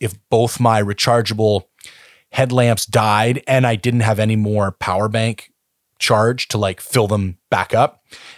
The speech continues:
And then, like I said, the SteriPen battery. But with all the stuff I have, those are the only batteries, like, the actual batteries that I need to bring other than, like, camera batteries. Okay. And last but not least, we have two headlamps.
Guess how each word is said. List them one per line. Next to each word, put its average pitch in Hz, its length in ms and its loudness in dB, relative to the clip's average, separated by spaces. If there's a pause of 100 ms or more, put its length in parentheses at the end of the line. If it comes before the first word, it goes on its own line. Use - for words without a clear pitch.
(100)
And 123 160 2
then, 117 120 2
like 113 200 2
I 110 60 2
said, 101 260 -2
the 101 40 -8
SteriPen 98 440 -2
battery. 85 260 -6
But 82 260 -8
with 113 240 -4
all 165 240 8
the 180 80 2
stuff 170 240 2
I 160 120 4
have, 147 420 -2 (440)
those 120 300 0
are 139 60 -2
the 131 120 -2
only 127 240 2
batteries, 107 840 -2
like, 110 140 -10
the 123 120 -10
actual 117 560 -4
batteries 101 420 -6
that 98 100 -14
I 98 100 -14
need 95 220 -16
to - 60 -18
bring 92 220 -10
other 92 140 -6
than, 90 160 -10
like, 87 160 -12
camera 82 280 -10
batteries. - 420 -18 (1200)
Okay. 175 460 0 (720)
And 156 220 0 (140)
last 185 320 2
but 208 120 2
not 196 160 2
least, 180 220 0
we 180 100 2
have 139 200 4
two 185 540 4 (440)
headlamps. 123 640 -2